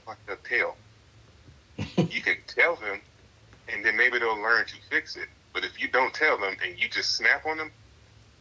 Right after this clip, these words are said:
Speaker 1: then that's when you got the dumbfounded guy looking at you like, "Well, what did I do?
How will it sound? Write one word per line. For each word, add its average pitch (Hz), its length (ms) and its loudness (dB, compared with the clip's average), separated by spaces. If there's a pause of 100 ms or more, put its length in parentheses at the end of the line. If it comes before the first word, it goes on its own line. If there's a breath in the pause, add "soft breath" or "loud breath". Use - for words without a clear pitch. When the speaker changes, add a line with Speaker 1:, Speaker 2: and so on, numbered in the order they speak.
(280)
Speaker 1:
then 104 140 4
that's 120 220 6
when 117 140 0
you 110 80 0
got 110 200 6
the - 80 0
dumbfounded 113 580 6
guy 123 180 6
looking 110 160 -6
at 107 140 -2
you 104 60 0
like, 90 120 -4
"Well, 92 100 -14
what 104 100 -8
did 104 100 -6
I 101 180 -4
do? - 60 -10